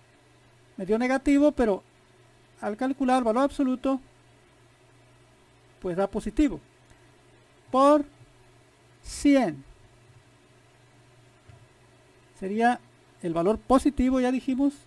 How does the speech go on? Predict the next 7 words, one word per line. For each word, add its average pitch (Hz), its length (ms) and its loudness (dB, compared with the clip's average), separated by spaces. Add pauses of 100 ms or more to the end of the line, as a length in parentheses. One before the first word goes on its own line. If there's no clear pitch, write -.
(1700)
punto 220 360 -8
cincuenta 226 640 -4
y 240 40 -6
tres. 214 520 -4 (2250)
Y 190 60 -14
más 214 140 -2
números, 285 480 0